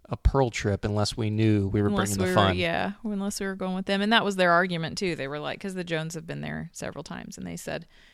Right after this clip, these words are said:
Speaker 2: "It's a nicer resort." So if you're bringing the party, let's go to the nicer resort.
Speaker 1: Yeah. The rooms look really nice.
Speaker 2: Yeah. I'm excited to try, 'cause I, I mean, I love Desire, but it's almost like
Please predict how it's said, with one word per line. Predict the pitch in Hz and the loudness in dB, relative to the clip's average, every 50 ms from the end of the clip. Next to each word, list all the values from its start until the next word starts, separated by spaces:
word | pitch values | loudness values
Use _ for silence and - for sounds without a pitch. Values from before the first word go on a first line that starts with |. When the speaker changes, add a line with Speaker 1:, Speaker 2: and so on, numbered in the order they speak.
| _ _ | _ _
Speaker 2:
"It's | - 180 - | -12 -8 -6
a | 170 | -6
nicer | 160 156 151 143 143 147 - - 147 139 | -6 -6 -6 -6 -6 -6 -6 -8 -8 -10
resort." | - - - - - 160 - - - - - - | -10 -12 -10 -8 -8 -8 -8 -8 -10 -14 -16 -10
So | - - 160 160 | -6 -4 -2 -2
if | 156 - | -4 -4
you're | 170 170 170 | -6 -6 -6
bringing | 160 170 170 180 185 190 180 170 160 156 151 165 - _ _ _ _ | -4 -4 -2 -2 0 -2 -2 -2 -4 -6 -8 -10 -12 _ _ _ _
the | - 151 | -8 -2
party, | - 175 175 175 165 156 147 147 147 156 160 - _ _ | 2 2 4 4 4 2 0 -2 -4 -6 -8 -12 _ _
let's | - 165 170 - | -10 -10 -8 -4
go | - 180 175 | -2 0 0
to | 165 | 0
the | 156 170 | 0 -2
nicer | 160 156 156 160 - - 156 147 | -2 -2 -2 -2 -4 -4 -4 -4
resort. | 147 151 147 151 160 151 131 113 | -4 -4 -2 -2 -2 0 0 2
Speaker 1:
Yeah. | 110 107 101 98 98 - - - - - - | 2 0 0 -2 -4 -10 -18 -20 -20 -8 -6
The | 123 | -2
rooms | 110 113 117 135 135 120 - | 0 4 4 4 4 2 0
look | 110 101 - | -2 -4 -4
really | 110 101 104 107 101 101 | -4 -2 0 0 0 0
nice. | 95 95 95 92 95 98 - - | -2 -2 -4 -4 -6 -6 -6 -4
Speaker 2:
Yeah. | 185 175 160 147 151 170 170 - _ _ _ _ _ _ _ _ _ _ _ | -2 -2 -2 -2 -2 -4 -8 -10 _ _ _ _ _ _ _ _ _ _ _
I'm | - 233 277 | -6 -4 -4
excited | 269 - - 151 151 156 156 | -4 -4 -4 -4 -4 -4 -6
to | 170 165 | -8 -8
try, | - 180 - | -6 -6 -6
'cause | 180 - 220 208 | -4 -2 0 2
I, | 208 202 202 196 - - | 4 4 4 2 0 -2
I | 185 | 0
mean, | 185 185 | 2 2
I | 180 180 | 2 2
love | 175 175 170 170 170 180 196 202 - - _ | 2 2 2 2 2 2 0 -2 -6 -8 _
Desire, | - 190 175 175 156 156 175 190 208 220 | -4 -2 0 2 2 2 2 2 0 0
but | 202 190 170 | 0 0 -2
it's | 165 165 - | 0 -2 -2
almost | 175 170 175 180 - - | -2 -2 -2 -4 -2 -2
like | 160 151 - - - | -4 -4 -4 -6 -12